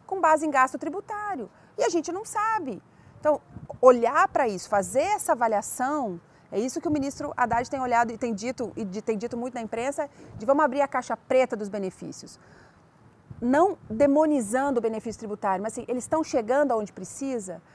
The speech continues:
O benefício que foi proposto como, ou foi u-, usado como justificativa da política, ele chegou naquela população? Ele estimulou aquela re-, aquela região? Ele criou emprego? Ele fortaleceu? Ou ele é privilégio?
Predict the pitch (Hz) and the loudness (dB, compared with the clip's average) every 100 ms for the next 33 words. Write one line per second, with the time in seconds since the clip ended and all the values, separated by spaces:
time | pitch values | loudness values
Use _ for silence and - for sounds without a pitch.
0 | - - 220 302 294 - 330 359 370 311 | -20 -10 2 4 4 2 0 0 -2 -4
1 | - 254 220 - - - _ _ 302 294 | 2 0 0 -10 -20 -20 _ _ 8 8
2 | - 294 302 - 262 262 240 247 269 269 | 8 10 10 8 2 2 4 4 4 4
3 | 247 233 _ 269 269 269 240 262 247 269 | 2 0 _ -6 -4 -2 2 2 2 -2
4 | 254 269 269 294 302 247 - 330 294 285 | -2 -4 -6 -8 -4 -4 -2 -2 2 2
5 | 269 247 233 - - _ - 302 - 254 | 0 -4 -6 -10 -20 _ -2 -2 0 -2
6 | 226 320 254 214 196 190 180 175 285 254 | 2 2 2 0 0 -2 -4 -4 -4 -2
7 | 180 - - - 302 311 - 294 247 233 | -4 -8 -20 -2 0 2 0 0 2 4
8 | 294 240 233 202 202 196 - 202 208 196 | 6 6 4 -2 -2 -4 -4 0 0 0
9 | 196 185 254 233 190 - - 370 359 294 | -2 -6 -4 -4 -6 -16 -4 -2 0 0
10 | 269 220 - 233 254 233 180 - _ 320 | 0 0 -2 2 2 0 -4 -16 _ -4
11 | 320 277 - 240 214 - 349 - _ _ | -2 -2 -2 -2 -2 0 0 0 _ _
12 | - 392 339 311 269 254 214 160 143 - | -4 2 2 0 -2 0 2 2 0 -8